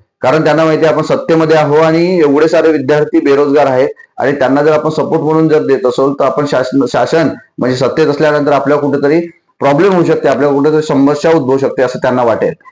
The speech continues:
म्हणून हा सुद्धा महत्वाचा मुद्दा आहे. अशी ही जी मुद्दे आहेत, ही मुद्दे आपल्याला समजून घेणं गरजेचं आहे. कारण फक्त आपण आपलं न पाहता थोडा विचार करायला पाहिजे की एक लाख दहा हजार विद्यार्थी आणि दुसरीकडे,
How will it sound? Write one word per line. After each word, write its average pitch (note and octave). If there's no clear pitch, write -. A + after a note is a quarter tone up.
म्हणून D3+
हा B2
सुद्धा D3+
महत्वाचा B2+
मुद्दा A2
आहे. G#2+
अशी F3+
ही D#3
जी G3
मुद्दे F3+
आहेत, D3
ही C#3
मुद्दे C#3
आपल्याला C3
समजून A#2+
घेणं A2+
गरजेचं G#2+
आहे. G#2
कारण D#3
फक्त C#3+
आपण E3
आपलं E3+
न D3
पाहता D#3
थोडा D#3+
विचार E3+
करायला D3
पाहिजे A#2
की D#3+
एक D3
लाख E3+
दहा D#3
हजार D3+
विद्यार्थी D3
आणि D3+
दुसरीकडे, C#3